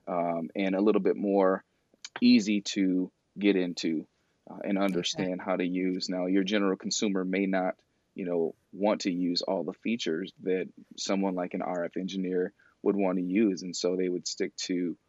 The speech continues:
Speaker 1: you know, the light version. But for those who do want a more robust app with, you know, features that are available to help them, you know, troubleshoot, uh, you know, any network issues they might encounter, you know, around their, their cellular or mobile,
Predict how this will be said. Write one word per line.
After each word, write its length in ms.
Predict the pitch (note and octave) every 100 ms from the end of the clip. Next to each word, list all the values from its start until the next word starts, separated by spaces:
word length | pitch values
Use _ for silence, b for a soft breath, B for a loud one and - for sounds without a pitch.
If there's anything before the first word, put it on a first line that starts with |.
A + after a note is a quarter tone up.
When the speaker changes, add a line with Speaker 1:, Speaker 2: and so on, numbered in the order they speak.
| _ -
Speaker 1:
you 80 |
know, 100 | G#2+
the 100 | F#2+
light 280 | F2+ F#2+ D#2+
version. 320 | B1 F#2+ F#2+
But 140 | F#2+ -
for 120 | G#2
those 380 | F#2+ G2+ G2+ F#2+
who 160 | G2
do 200 | F#2+ G#2
want 400 | A2+ G2 F#2 G2 -
a 100 | F#2+
more 280 | G2+ G#2 G#2
robust 580 | F#2+ F#2+ F2+ F2+ - -
app 220 | F#2 F#2+ G2+ -
with, 240 | G2 F#2+ - b b b
you 100 | G#2+
know, 140 | F#2+ - -
features 460 | A#2 - G2+ F#2
that 260 | G2 G2 F#2 -
are 160 | F#2+
available 420 | F#2+ F#2+ G2 F#2+
to 180 | F#2+ G2+
help 300 | G2 F#2+ F#2+
them, 440 | - G2 F#2+ F#2 G2 _ _ _
you 140 | G2
know, 120 | F#2 F2
troubleshoot, 920 | - - G#2 G2 F#2 - G2 F#2+ - -
uh, 280 | F#2+ F#2+
you 180 | F2+ G2
know, 80 | F#2
any 180 | F2 F#2+
network 440 | F#2+ F2+ F2 F#2
issues 380 | - F#2+ G2 F2+
they 120 | F#2
might 240 | F#2 F2+ F#2
encounter, 680 | E2+ G#2 G2 G2 F#2+ F#2+ b b b
you 80 | -
know, 160 | F2+ F2
around 300 | D#2 F2+ F#2+
their, 240 | F#2 F2 -
their 180 | D2+
cellular 520 | - - G2+ G2 F#2 F2+
or 60 |
mobile, 380 | F#2+ F2+ - -